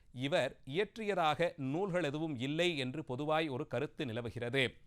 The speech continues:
சிவஞான உபதேசத்தை வந்தவர்களுக்கெல்லாம் வாரி வழங்கி, நிறைவிலே தில்லை சிற்றம்பலத்தின் வடகிழக்கு பகுதியிலே இருக்கக்கூடிய களாச்செடிகள் நிறைந்த திருக்களாஞ்சேரி என்ற பகுதியிலே தனக்காக ஒரு ஆசிரமம் அமைத்துக் கொண்டு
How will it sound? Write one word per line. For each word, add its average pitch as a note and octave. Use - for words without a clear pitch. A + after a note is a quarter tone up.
சிவஞான E3+
உபதேசத்தை C3+
வந்தவர்களுக்கெல்லாம் E3+
வாரி C#3
வழங்கி, A#2+
நிறைவிலே C3
தில்லை A3
சிற்றம்பலத்தின் D3+
வடகிழக்கு G3
பகுதியிலே C#3+
இருக்கக்கூடிய B2+
களாச்செடிகள் F3
நிறைந்த B2+
திருக்களாஞ்சேரி F#3
என்ற B2+
பகுதியிலே A#2+
தனக்காக D#3+
ஒரு D#3
ஆசிரமம் D#3+
அமைத்துக் C3
கொண்டு B2+